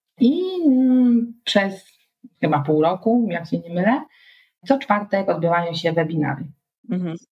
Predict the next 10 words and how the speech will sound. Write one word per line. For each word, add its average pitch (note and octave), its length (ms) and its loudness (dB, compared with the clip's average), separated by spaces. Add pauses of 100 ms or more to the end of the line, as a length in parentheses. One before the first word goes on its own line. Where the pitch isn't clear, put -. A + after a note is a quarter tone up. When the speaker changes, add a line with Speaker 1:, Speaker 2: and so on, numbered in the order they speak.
(280)
Speaker 1:
Jednym G#3 420 2
z F3+ 40 -8
webinarów F3 600 -2 (300)
jest D3+ 220 -4
na D#3 80 0
przykład - 380 -4
temat D#3 360 2 (140)
o C#3+ 100 -6
prawach C#3+ 360 0 (120)
człowieka, C#3+ 640 0